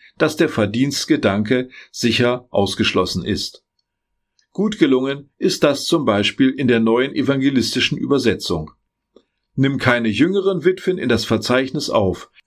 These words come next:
denn das Verlangen nach einem Mann kann bei ihnen dazu führen, die Verpflichtung zu vergessen, die sie Christus gegenüber eingegangen sind,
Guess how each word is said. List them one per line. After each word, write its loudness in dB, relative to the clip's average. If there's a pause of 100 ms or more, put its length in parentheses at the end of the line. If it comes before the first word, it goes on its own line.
(220)
denn 2
das 0
Verlangen 0
nach -2
einem 0
Mann 0 (180)
kann 0 (220)
bei 0
ihnen 0
dazu -2
führen, 0 (180)
die 2
Verpflichtung 0
zu -2
vergessen, 0 (260)
die 4
sie 2
Christus 0
gegenüber 0
eingegangen 0
sind, 0